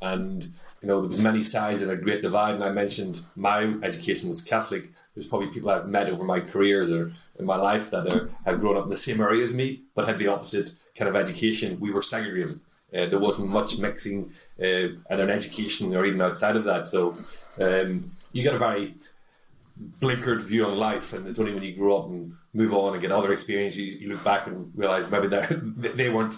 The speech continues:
the right experiences. But there was a lot of people killed. There was a lot of, you know, uh, probably one of my worst experiences was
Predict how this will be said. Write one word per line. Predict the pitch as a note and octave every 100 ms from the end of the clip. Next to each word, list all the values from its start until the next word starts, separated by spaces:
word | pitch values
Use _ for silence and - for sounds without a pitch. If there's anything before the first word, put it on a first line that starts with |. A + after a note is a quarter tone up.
| - - -
the | G2+
right | G#2 G2+
experiences. | F2+ - A2+ G#2 G2 - -
But | G#2+
there |
was | A2
a | B2
lot | B2
of | A2
people | F2 E2+
killed. | - G2 G2 F#2
There | F2+
was | F2
a |
lot | G2
of, | E2+ - - -
you | -
know, | F#2+ E2+ E2+ - - -
uh, | - -
probably | A#2+ G#2+
one | G#2 A2 A2+
of |
my | G#2 F#2
worst | G2+ G2
experiences | A2+ - G2+ F#2+ E2+
was | F2 E2 -